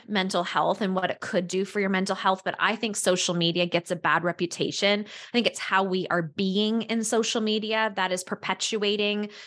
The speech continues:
these feelings, these emotions, these spirals. I love social media. I think it is one of the greatest blessings we've ever had. I wake up and I can meet someone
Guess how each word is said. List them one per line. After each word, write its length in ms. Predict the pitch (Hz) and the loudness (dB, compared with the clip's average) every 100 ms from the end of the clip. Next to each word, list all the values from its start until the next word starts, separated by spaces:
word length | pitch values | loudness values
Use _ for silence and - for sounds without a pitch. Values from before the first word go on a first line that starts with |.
| - _ | -20 _
these 280 | 214 202 - | 2 2 0
feelings, 640 | - 196 202 202 202 202 | -4 -2 2 2 2 0
these 180 | 208 202 | 0 0
emotions, 760 | 196 185 185 196 - 196 196 | 0 2 0 0 -2 -2 -2
these 240 | 196 190 170 | -2 -2 0
spirals. 880 | - - 165 175 190 196 208 220 - - - - _ _ | -2 0 0 0 0 0 0 -4 -8 -12 -20 -20 _ _
I 420 | 202 208 240 247 - _ | -2 0 0 -2 -6 _
love 540 | 180 180 196 185 151 160 - | -6 0 0 0 -4 -10 -10
social 400 | - 180 - 175 | 0 2 4 2
media. 440 | 170 165 151 147 - | 2 2 0 -2 -2
I 140 | 202 220 | -2 -2
think 260 | 220 214 | -2 0
it 100 | 208 | 0
is 140 | 180 190 | -2 -2
one 100 | 185 | -2
of 80 | 180 | -2
the 60 | |
greatest 600 | 170 185 190 202 214 208 | -2 0 4 4 2 -4
blessings 680 | 180 175 180 - 214 240 247 | 0 2 2 -2 -2 -2 -2
we've 180 | 208 196 - | -2 -2 -2
ever 220 | 185 190 | -2 -2
had. 420 | - 165 170 208 - | 0 0 0 -2 -2
I 380 | 208 233 269 262 - - | 0 0 -2 -4 -14 -4
wake 240 | 240 254 247 | -2 0 0
up 220 | 196 - | -2 0
and 140 | 196 196 | 0 0
I 80 | |
can 220 | 196 208 214 | -2 -2 0
meet 180 | 208 | 0
someone 380 | - 202 190 190 | 0 0 0 0